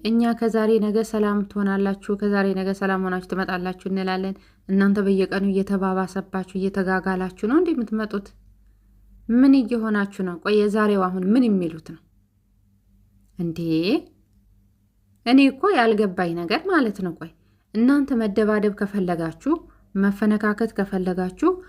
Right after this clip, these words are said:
እዛው ከካሜራ ጀርባ ለምን አታረጉትም? ለምንድን ነው ወደ እኛ የምትለቁት? እኛ ምን እንድንል ነው? ምን አይነት አስተያየት እንድንሰጣችሁ ነው?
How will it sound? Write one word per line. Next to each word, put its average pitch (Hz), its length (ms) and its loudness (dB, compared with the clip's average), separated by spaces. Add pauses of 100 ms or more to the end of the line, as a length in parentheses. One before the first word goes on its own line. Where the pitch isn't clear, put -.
(220)
እዛው 214 260 2
ከካሜራ 202 500 0
ጀርባ 170 280 -6
ለምን 180 260 -2
አታረጉትም? 165 640 -12 (1200)
ለምንድን 226 380 4
ነው 208 120 0
ወደ 196 160 0
እኛ 185 140 0
የምትለቁት? 165 600 -8 (360)
እኛ 208 120 2 (100)
ምን 233 180 4
እንድንል 175 480 0
ነው? 165 120 -6
ምን 202 120 -2
አይነት 220 240 -4
አስተያየት 196 360 -6
እንድንሰጣችሁ 165 760 -6
ነው? 165 120 -10